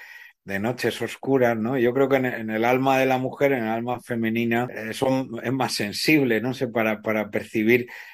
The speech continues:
eh, a veces de haber tenido experiencia, yo creo, de una gran cercanía de amor con Cristo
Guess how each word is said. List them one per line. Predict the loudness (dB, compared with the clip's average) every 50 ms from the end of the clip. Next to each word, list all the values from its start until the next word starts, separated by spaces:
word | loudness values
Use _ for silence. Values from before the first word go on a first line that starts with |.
| -20 _
eh, | -18 -12 -10 -8 -8 -6 -4
a | 0
veces | 0 0 2 4 6 6 8 6 4 2 -2 -8 -6 0
de | 2 4 4 4 4
haber | 4 4 4 4 2
tenido | 4 2 2 2 2 2 2
experiencia, | 0 0 0 2 2 2 2 0 0 0 0
yo | 2 0 0
creo, | 0 0 0
de | -2
una | -2 -2 -2 -2
gran | 0 0 0 0 0 -2 -8
cercanía | -10 -6 -4 -4 -4 -6 -8 -8 -6 -4 -2 0 2 2 2
de | 2 0
amor | 0 -2 -4 -6 -6
con | -8 -6 -6 -6 -6
Cristo | -6 -2 0 0 0 0 -4 -12 _ -4 -2 -2 -2 -4